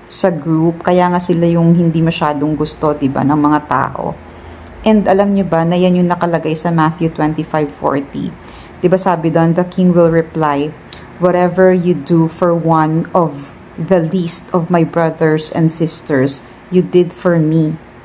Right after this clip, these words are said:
So, di ba? Kaya dapat, mas dapat mo pang bigyan ng attention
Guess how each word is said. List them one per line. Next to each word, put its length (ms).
So, 160
di 140
ba? 340
Kaya 240
dapat, 400
mas 240
dapat 400
mo 80
pang 320
bigyan 400
ng 80
attention 960